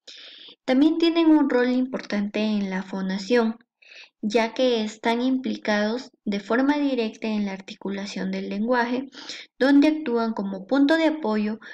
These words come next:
contra el que la lengua hace presión para la emisión de ciertos sonidos. Eh, también no debemos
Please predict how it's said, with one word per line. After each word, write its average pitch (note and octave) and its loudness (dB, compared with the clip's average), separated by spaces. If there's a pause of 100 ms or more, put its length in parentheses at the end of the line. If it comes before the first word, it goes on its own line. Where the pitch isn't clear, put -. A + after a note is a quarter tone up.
(180)
contra A3+ 0
el G#3 -6
que - -8
la F#3+ -4
lengua B3 2
hace B3+ -4
presión D4+ 2
para C#4+ 0
la C4 0
emisión A3 -2
de G3+ -2
ciertos - -10
sonidos. - -12 (880)
Eh, G3+ -2
también B3+ 0 (840)
no A3 4
debemos A3+ 0